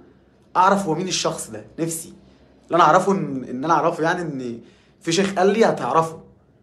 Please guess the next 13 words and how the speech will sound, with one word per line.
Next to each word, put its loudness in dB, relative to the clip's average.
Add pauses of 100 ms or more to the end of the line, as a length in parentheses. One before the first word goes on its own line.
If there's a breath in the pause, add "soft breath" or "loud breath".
(120)
في -10
حاجة -2
اسمها 2
القنطرة 2
يوم 0
القيامة، 0 (360 loud breath)
ده، 2
دي -4
بقى 6
أنت 0
بتعرف 0
فيها 2
الشخص 0